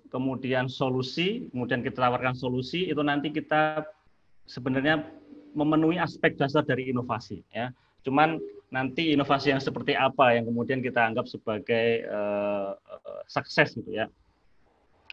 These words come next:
Nah, nanti perlu kita lihat. Meskipun nanti sebenarnya bagaimana kemudian kita, eh, berinovasi itu ada, ada, ada beberapa hal. Kita bisa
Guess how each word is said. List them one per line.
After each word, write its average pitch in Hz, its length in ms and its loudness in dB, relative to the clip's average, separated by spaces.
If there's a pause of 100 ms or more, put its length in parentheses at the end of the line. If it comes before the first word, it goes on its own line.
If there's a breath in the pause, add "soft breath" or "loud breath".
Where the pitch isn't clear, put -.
(500 loud breath)
Nah, 113 180 -2
nanti 135 140 -2
perlu 139 240 0
kita 127 160 4
lihat. 120 240 2
Meskipun 147 320 2
nanti 196 400 6 (100)
sebenarnya 135 540 4
bagaimana 139 480 4
kemudian 139 400 2
kita, 135 300 6 (340)
eh, 117 720 6
berinovasi 139 720 4
itu 160 160 8
ada, 139 160 4 (240)
ada, 113 480 4 (100)
ada 110 360 -4 (260)
beberapa 117 400 2
hal. 123 160 2
Kita 120 240 2
bisa 131 480 2